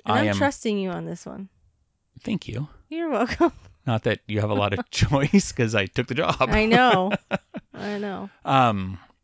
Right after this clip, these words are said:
Speaker 2: but yeah, yeah, basically, uh, in the past, I guess technically still present, depending on when you listen to this episode, uh, I am employed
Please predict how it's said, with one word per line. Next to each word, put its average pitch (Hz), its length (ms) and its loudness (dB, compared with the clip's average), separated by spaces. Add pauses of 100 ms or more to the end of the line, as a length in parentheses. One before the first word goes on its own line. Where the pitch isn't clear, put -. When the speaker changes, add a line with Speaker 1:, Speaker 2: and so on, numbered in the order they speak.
(140)
Speaker 2:
but 131 140 0
yeah, 107 260 2
yeah, 131 140 -4 (160)
basically, 226 640 0
uh, 120 300 -4 (100)
in 139 140 0
the 127 80 0
past, - 540 0 (260)
I 110 100 -6
guess 104 240 0 (380)
technically 110 380 -2
still 104 200 -2
present, 113 380 0
depending 104 300 0
on 95 160 -4
when 101 120 2
you 101 100 0
listen 104 220 -2
to 98 80 -4
this 95 140 0
episode, 113 380 -2 (380)
uh, 104 320 2
I 120 220 4
am 113 360 2
employed 113 680 0